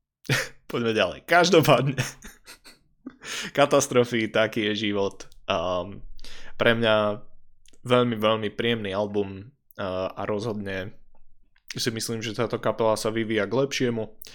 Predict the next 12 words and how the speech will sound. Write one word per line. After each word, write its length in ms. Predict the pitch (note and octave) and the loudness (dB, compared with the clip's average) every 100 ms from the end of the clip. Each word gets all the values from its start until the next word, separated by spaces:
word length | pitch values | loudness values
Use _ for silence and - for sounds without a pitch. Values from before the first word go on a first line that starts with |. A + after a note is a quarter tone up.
| - - - - - - | -20 -20 -20 -20 -20 -6
Stále 320 | - C#3 C3 | 2 6 6
je 60 | B2+ | 4
to 80 | A#2+ | 0
sranda, 480 | A#2+ A#2 A2+ A2 | 2 2 4 2
ale 320 | - G#2+ G#2 G#2 | 2 2 2 2
je 80 | |
to 180 | G#2+ A2 G2+ G2+ - _ - - | 2 -2 -2 -6 -18 _ -20 -18
kvalitnejšia 640 | - A2 A2 G#2+ G#2+ F#2+ G2+ | -4 0 0 -2 -4 -4 -4
sranda 720 | - G#2+ G#2 G#2+ G#2 G#2+ A#2 - | -4 -2 -2 0 0 -2 -8 -14
ako 560 | A2 - G#2 G2 G2+ - _ - | -14 -4 -2 -2 -6 -18 _ -6
tie 160 | A2+ | -6
zbojnícke 480 | G#2+ A2+ A2+ A2 - | -2 -2 -2 -6 -10